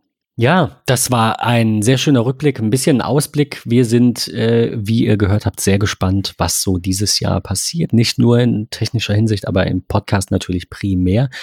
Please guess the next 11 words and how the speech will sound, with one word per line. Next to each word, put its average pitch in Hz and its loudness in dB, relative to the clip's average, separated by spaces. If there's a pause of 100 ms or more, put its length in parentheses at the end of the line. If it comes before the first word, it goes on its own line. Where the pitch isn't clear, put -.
(220)
Wer 120 2
sich 123 -2
auch 95 0
für 101 0
unsere 101 0
privaten 123 -2
Gedanken 123 2
und, 107 -2
äh, 110 0 (500)
und, 104 0
und 104 -6